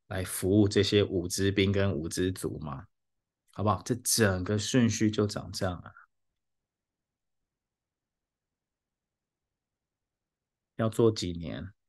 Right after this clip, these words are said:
我昨天跟你们说过啊，英国的 chimney sweeper，chimney sweeper，还记得吗？扫烟囱的那些人啊，法案过了一百年后才施-，生效啊，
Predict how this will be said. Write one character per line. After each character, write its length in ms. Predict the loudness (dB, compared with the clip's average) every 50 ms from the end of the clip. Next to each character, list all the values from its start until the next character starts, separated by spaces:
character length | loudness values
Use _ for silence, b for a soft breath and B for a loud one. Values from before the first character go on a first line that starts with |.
| _ _ _ _ _ _ _ _
我 160 | -4 -4 -2
昨 180 | 0 2 2 4
天 160 | 4 4 4
跟 140 | 6 6 6
你 40 | 6
们 220 | 4 2 0 -2 -6 _ _ _ -12
说 260 | -8 -2 0 -2 0
过 220 | 0 0 0 0
啊， 180 | 0 -2 -6 -8 -12 -16 -20 _ _ _ _ _
英 260 | 4 4 6 6 4
国 300 | 2 2 2 2 2 2
的 300 | 2 0 0 0 -2 -4 -10 _ _ _ _ _ _ _ _ _ -4
chimney 500 | 0 2 4 4 6 4 4 4 0 -4
sweeper，chimney 1500 | -8 -10 -4 -2 -2 -2 0 -2 -2 -2 -4 -4 -8 -14 _ _ _ _ _ _ _ -2 0 2 4 4 4 4 2
sweeper， 380 | 2 -2 -4 -6 -4 -6 -8 -6
还 140 | -4 -4 -4
记 160 | -2 -2 -2
得 180 | -2 -2 -6 -6
吗？ 240 | -8 -10 -10 -12 -14 _ _ _ _ -14
扫 260 | -6 0 2 2 2 4
烟 180 | 4 2 2
囱 280 | 0 0 -2 0 2 2
的 80 | 2
那 120 | 2 2 2
些 220 | 2 2 0 0
人 160 | 0 0 -2 -4 -8
啊， 220 | -12 -12 -14 -16 -20 _ _ _ _ _ _ _ _ _ B B B -4
法 160 | 0 2 2
案 220 | 4 4 2 2 0 4
过 260 | 6 8 8 8 6
了 80 | 4 2
一 100 | 2 0
百 280 | 2 2 0 0 0
年 200 | -2 -4 -4 -4
后 200 | 0 0 0 0
才 160 | 0 0 -2
施-， 280 | -2 -2 -4 -4 -4 -4 0
生 260 | 2 4 4 4 4
效 280 | 2 0 0 0 0 -4
啊， 140 | -8 -12